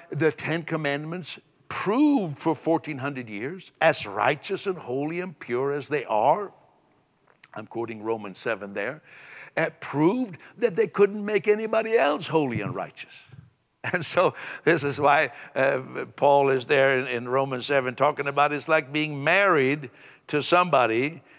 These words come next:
who never helps you. You're in a miserable marriage. He's using that as an illustration, and he says somebody has to die, because if so-, if somebody dies,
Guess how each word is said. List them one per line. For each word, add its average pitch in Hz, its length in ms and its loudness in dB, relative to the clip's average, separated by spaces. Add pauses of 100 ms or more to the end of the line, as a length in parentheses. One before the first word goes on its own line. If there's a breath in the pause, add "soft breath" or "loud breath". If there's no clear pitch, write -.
(100)
who 147 120 0
never 165 300 2
helps 165 560 -6
you. - 60 -20 (120)
You're 156 280 -2
in 151 60 -6
a 147 40 -10
miserable 170 600 -2
marriage. 165 480 -2
He's 117 160 -10
using 135 300 -10
that 135 160 -2
as 131 160 -6
an 131 100 -8
illustration, 127 600 -8
and 131 100 -10
he 120 60 -12
says 135 220 -6
somebody 160 360 2
has 147 220 4
to 143 100 -4
die, 120 480 2
because 110 320 -8
if 131 160 -8
so-, 147 160 -6 (400 loud breath)
if 143 220 -4
somebody 165 360 0
dies, 135 640 2